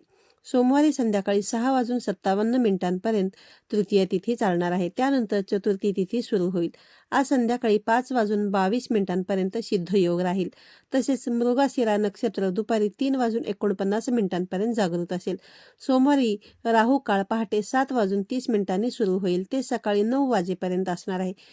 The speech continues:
त्याचप्रमाणे आज नोव्हेंबर महिन्यातील संकष्टी चतुर्थी आहे. प्रत्येक महिन्यातील कृष्ण आणि शुक्ल, शुक्ल पक्षातील चतुर्थी तिथी ही श्री गणेशांना समर्पित असते. कार्तिक म-, या दिवशी बघा, श्री गणेशांची मनोभावे पूजा केली जाते या प-, दिवशी.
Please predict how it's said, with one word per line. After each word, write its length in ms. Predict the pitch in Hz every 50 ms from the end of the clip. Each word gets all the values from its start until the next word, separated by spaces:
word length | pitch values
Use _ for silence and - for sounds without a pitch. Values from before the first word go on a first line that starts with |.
| - - _ _ -
त्याचप्रमाणे 560 | 262 285 277 - - 269 254 240 233 233 233
आज 220 | 220 220 220 208
नोव्हेंबर 380 | 226 208 214 214 208 226 262 277
महिन्यातील 460 | 240 247 214 202 180 180 - 208 208
संकष्टी 500 | - - 190 170 - 185 180 - - 180
चतुर्थी 440 | - 180 170 - 190 175 180 - 185
आहे. 120 | 185 180 - _ - - - - _
प्रत्येक 380 | - 240 233 208 - 302 302 -
महिन्यातील 420 | 285 262 233 226 214 202 233 220
कृष्ण 360 | 214 - 262 285 254 - 294 285
आणि 220 | 254 226 220 226
शुक्ल, 440 | - - 190 - - 208 196 175 208 190
शुक्ल 260 | - 254 - 254 254
पक्षातील 500 | - 220 190 - - 190 - 208 196 190 -
चतुर्थी 380 | - 185 - 196 185 185 - 190 190
तिथी 300 | 247 247 - 247 220 202 -
ही 120 | 262 269
श्री 280 | 254 - 240 226 202 202
गणेशांना 500 | 196 190 185 180 180 - 190 190 214 240
समर्पित 480 | - - 214 196 185 180 - 185 170 -
असते. 240 | 185 - - 202 190 - - - - - - _ _ -
कार्तिक 460 | 254 240 240 233 - 311 269 - 277
म-, 140 | 262 254 247
या 360 | 226 220 214 226 226 214 214
दिवशी 400 | 202 220 208 - - 214 202 196 - - _ _ _ -
बघा, 340 | 233 240 220 226 202 190 190 185
श्री 200 | - 262 262 254
गणेशांची 540 | 220 214 208 208 190 - 220 214 202 277 262
मनोभावे 680 | 247 220 208 208 196 196 208 208 190 190 190 180 185 190 196 196 -
पूजा 240 | 202 185 185 202 196 -
केली 240 | - 180 185 180 185
जाते 240 | 185 175 - - 175
या 140 | 180 175 175 175 - - _ - _ _ _ _ - 214 190 -
प-, 200 | 202 190 190 196 185
दिवशी. 300 | 175 190 180 - -